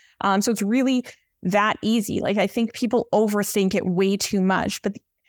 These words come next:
it, it, the action is key. So it's,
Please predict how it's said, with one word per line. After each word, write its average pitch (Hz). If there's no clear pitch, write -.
it, -
it, 202
the -
action 269
is 220
key. 214
So 208
it's, 190